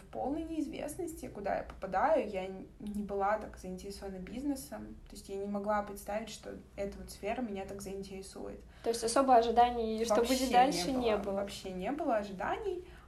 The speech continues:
Speaker 1: А, я сразу устроилась преподавателем, потому что у меня были олимпиады, и меня сразу пригласили преподавать.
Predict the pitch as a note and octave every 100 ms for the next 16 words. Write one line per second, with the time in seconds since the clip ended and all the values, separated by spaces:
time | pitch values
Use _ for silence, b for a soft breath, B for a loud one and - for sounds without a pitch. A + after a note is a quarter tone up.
0 | - G3+ F#3+ F#3+ G#3 G#3+ A3 G#3 G3+ G#3+
1 | G#3+ G3+ G3+ G3 G3 F#3+ F3+ G3+ - D#4
2 | - - G3+ - - F#3+ G3 G3 F3+ F3+
3 | - G3 F#3+ G3 - G4 C4 G#3 G3 -
4 | G3 F#3 - F#3 F#3 - G4 F#4 A3+ G#3
5 | G3+ G3 D4+ -